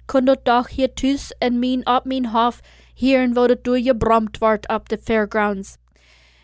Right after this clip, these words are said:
Ich hatte nicht, äh, gekickt, wo das da ist, aber ein anderer sagte mir, die haben da dann ein grotes, na, hij nam dat met zo'n trailer, aber dat is een platte ding voor de weg naar plein.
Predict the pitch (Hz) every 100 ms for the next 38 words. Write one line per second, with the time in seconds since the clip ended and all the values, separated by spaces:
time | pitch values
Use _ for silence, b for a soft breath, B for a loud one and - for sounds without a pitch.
0 | b 311 330 269 247 240 233 240 - -
1 | 233 233 220 226 - 359 - 254 254 233
2 | 233 233 311 466 - 440 349 302 277 311
3 | 311 294 262 285 285 294 269 285 320 -
4 | b b b 277 262 294 285 269 269 269
5 | 254 247 240 240 349 392 285 220 - -
6 | b b b b - 427 370 302 277 277
7 | 262 254 262 - 254 - 254 240 262 277
8 | 269 254 226 240 247 247 254 233 - 254
9 | 240 233 226 277 285 262 247 262 277 302
10 | 262 233 226 220 269 311 - 254 - 247
11 | 226 254